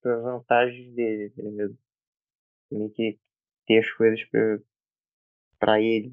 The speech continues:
tá ligado? E, mas <laughs> ele acaba causando caos em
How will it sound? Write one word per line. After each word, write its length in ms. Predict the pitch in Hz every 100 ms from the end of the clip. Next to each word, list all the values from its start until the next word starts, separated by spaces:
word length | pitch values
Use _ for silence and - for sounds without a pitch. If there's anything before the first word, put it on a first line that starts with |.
| -
tá 80 | -
ligado? 300 | 113 110 104 - _ _ _ -
E, 240 | 120 127
mas 340 | 139 143 160 156 -
<laughs> 80 | -
ele 100 | 175
acaba 460 | - - - 156 156
causando 520 | 170 160 147 165 175 -
caos 380 | 160 156 170 - _ _ _ _ _ - 135
em 200 | 139 143